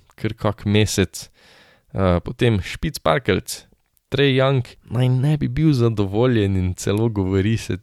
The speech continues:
o nekem zahtevku za trade. Jaz osebno ne vem, kje in na kak način si on to zdaj predstavlja, ne, da je dobil dvesto milijonsko pogodbo, zdaj pa on ne bi bil več tam.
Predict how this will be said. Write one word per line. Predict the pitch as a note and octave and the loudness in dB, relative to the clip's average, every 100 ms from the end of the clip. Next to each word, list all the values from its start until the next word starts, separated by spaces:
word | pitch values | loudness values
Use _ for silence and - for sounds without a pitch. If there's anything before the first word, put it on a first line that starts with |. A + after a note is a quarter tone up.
| - | -4
o | G#2 | -2
nekem | G2+ G#2 G2+ F#2 | -2 0 0 2
zahtevku | F#2 - - A#2+ A#2+ A2+ G2+ | 0 -4 -4 -2 -2 -2 -4
za | F#2 F2+ | -2 -2
trade. | - - G#2 A#2 A#2+ - - _ _ _ - - - - _ _ - | -4 -4 0 0 0 -6 -20 _ _ _ -20 -20 -20 -20 _ _ -6
Jaz | A2+ G#2+ - - | 0 0 -2 -8
osebno | A2 - A2 A2 G2 F2+ | -8 -2 0 0 0 2
ne | F2+ | 2
vem, | G2 G#2 | 2 0
kje | G2 - A#2 A#2 A2+ | -2 -4 2 2 2
in | G#2 F#2+ | 0 0
na | F2+ | -2
kak | - B2 | -2 -2
način | G#2 F#2+ B2 A2+ | -2 -2 -2 -2
si | - | -2
on | G#2+ G2+ | -4 -4
to | A2+ | -4
zdaj | G2+ G#2+ | -2 -2
predstavlja, | F#2 F2+ - - G2 G2 F#2 | -2 -4 -6 0 4 4 4
ne, | F#2 F2+ | 0 0
da | F#2 | 0
je | F2+ | 0
dobil | G2+ G2 F#2+ | 0 0 -2
dvesto | G2 G#2 - G#2+ | 0 -2 0 -2
milijonsko | G2+ F#2+ G#2+ G#2+ - G2 | 0 2 0 0 -4 -6
pogodbo, | - G2 G2+ F#2+ F#2 | -2 2 2 2 -2
zdaj | G2 | -2
pa | - F#2+ | -2 2
on | F#2 F2+ - - - _ - | 2 0 -8 -20 -20 _ -6
ne | F3+ D3+ | 0 2
bi | F#2+ | 2
bil | F2+ G#2 G2+ | 0 2 2
več | G2 G2 - - | 2 0 -2 -2
tam. | F#2 F2 | 0 2